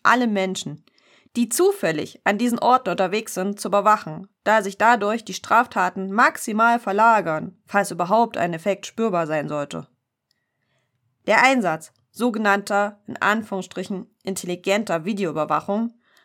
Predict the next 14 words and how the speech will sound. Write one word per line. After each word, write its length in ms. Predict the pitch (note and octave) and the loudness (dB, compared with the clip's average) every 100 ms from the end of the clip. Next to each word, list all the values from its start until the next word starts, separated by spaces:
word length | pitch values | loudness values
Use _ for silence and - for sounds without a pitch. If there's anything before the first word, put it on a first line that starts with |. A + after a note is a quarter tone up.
| _ | _
stellt 340 | - - A#3+ A#3+ | -12 0 0 2
hierbei 420 | F#3+ E3+ F3+ G#3 | 0 0 0 -2
jedoch 260 | - G#3 A3+ | -6 -2 0
noch 180 | A3 G3+ | -2 -4
eine 220 | G3+ G#3 | -4 0
ganz 340 | A#3 A#3+ B3+ | 4 4 2
neue 300 | A#3+ A#3 B3 | 0 2 2
Stufe 340 | G3+ - F3+ G3 | 0 -6 -6 -4
der 120 | F3 | -6
Gefahr 360 | G3 G3+ G#3 F#3+ | -6 -2 0 2
dar. 300 | E2+ E3 _ _ _ _ _ _ _ | -2 -6 _ _ _ _ _ _ _
Egal 380 | - G#3 D4 C#4+ | -6 4 6 6
ob 220 | G3 G3 | 0 -4
retrograd, 800 | B3 C4 - F3 - D#3+ G3 - | -4 -4 -6 -10 -4 -2 -2 -8